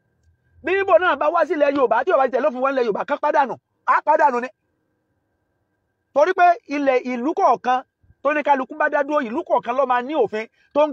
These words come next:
guide ẹ̀, tá a sì máa tẹ̀lé. Ẹni ẹ̀yà tó bá fẹ́ wọnú ìlú yẹn lọ, ó gbọ́dọ̀ tẹ̀lé òfin yẹn. Ṣùgbọ́n a kàn wá wọ́rí jọ bí ẹran iléyá. Àwa wọrí jọ, wá wá dọ́g-, àwa dọ́gba bí ráìsì.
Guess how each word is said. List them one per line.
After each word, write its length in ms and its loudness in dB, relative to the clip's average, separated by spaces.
guide 400 0
ẹ̀, 80 -4
tá 80 0
a 120 2
sì 120 0
máa 140 2
tẹ̀lé. 280 0
Ẹni 300 0
ẹ̀yà 320 0
tó 80 -4
bá 120 -2
fẹ́ 120 0
wọnú 360 -2
ìlú 140 -4
yẹn 160 0
lọ, 100 2
ó 140 -2
gbọ́dọ̀ 240 4
tẹ̀lé 280 -2
òfin 220 -2
yẹn. 120 -6
Ṣùgbọ́n 220 -2
a 100 2
kàn 160 -8
wá 80 0
wọ́rí 320 -4
jọ 120 2
bí 140 -12
ẹran 240 0
iléyá. 280 -2
Àwa 180 4
wọrí 240 0
jọ, 80 2
wá 140 4
wá 120 4
dọ́g-, 300 -4
àwa 140 4
dọ́gba 280 0
bí 80 -6
ráìsì. 320 0